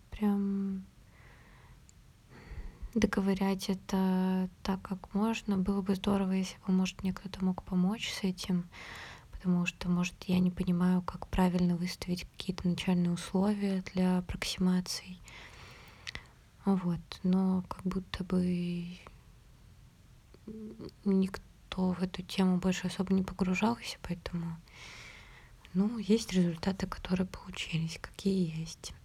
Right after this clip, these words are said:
<clears throat> А, ещё по учёбе пару лабораторок надо доделать. Ну, вот одну вроде сделала, не знаю, что мне скажут, правильно, неправильно получилось.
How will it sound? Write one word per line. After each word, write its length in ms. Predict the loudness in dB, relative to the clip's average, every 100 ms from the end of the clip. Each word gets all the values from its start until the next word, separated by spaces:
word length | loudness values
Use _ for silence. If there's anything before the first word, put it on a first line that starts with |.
| -20 -20 -20 -2
<clears throat> 460 | 8 10 10 6 0 -4 -8 -8 -8 -12 -14 -18 -20 -20 -20 -20 -20 -20 0 2
А, 600 | 4 2 2 0 0 -2 -8 -14 -14 -14 -20 -16 0
ещё 340 | 4 4 4 2
по 140 | 2
учёбе 460 | 0 2 0 2 2
пару 320 | 2 2 2
лабораторок 720 | 0 0 0 0 0 0 0
надо 180 | -2 0
доделать. 560 | -6 0 2 2 0
Ну, 80 | -2
вот 140 | -4 0
одну 180 | 0
вроде 300 | 2 0 -2
сделала, 440 | -4 0 0 0 0
не 200 | 0 0
знаю, 240 | 0 0
что 120 | 0 -4
мне 100 | -4
скажут, 360 | -2 -4 -4 -4
правильно, 400 | -2 0 0 0
неправильно 640 | 0 0 -2 0 0 -2
получилось. 800 | -2 -4 -4 -4 -4 -4 -8